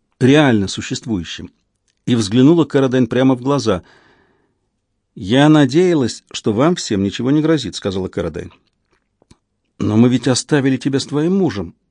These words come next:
запротестовала Салли. «Ты с ним, не я». «Ах», — отмахнулась Кэродайн, — «ладно, об этом потом. У него такая жуткая рана в голову. С ним все нормально.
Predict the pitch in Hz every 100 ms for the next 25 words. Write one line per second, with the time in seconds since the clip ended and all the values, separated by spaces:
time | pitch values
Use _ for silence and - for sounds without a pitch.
0 | _ _ - 110 117 110 110 127 117 110
1 | - 107 90 - _ - 156 - - 185
2 | 185 113 _ - 135 160 185 - _ _
3 | _ _ - 120 - - - _ _ -
4 | 104 127 - 123 98 - 151 139 117 120
5 | 104 101 107 110 107 113 160 127 - -
6 | - _ _ _ - 131 143 131 135 147
7 | 123 147 135 147 143 139 131 160 135 107
8 | - _ - 160 202 - 170 156 113 98